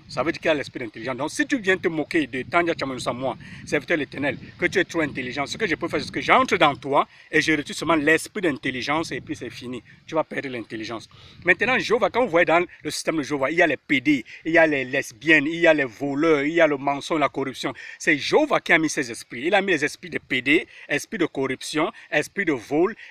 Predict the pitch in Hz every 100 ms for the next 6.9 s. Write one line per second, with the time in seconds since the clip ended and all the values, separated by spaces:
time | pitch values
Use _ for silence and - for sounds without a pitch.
0 | - 156 151 147 139 - 180 233 214 170
1 | 135 151 139 - 147 151 226 233 180 151
2 | 147 - - - 202 - 330 - 262 180
3 | 165 156 160 117 - 143 - 240 156 139
4 | 175 196 180 - 147 139 175 151 135 139
5 | 151 - 170 143 131 143 131 - 127 156
6 | - 175 160 156 160 143 127 -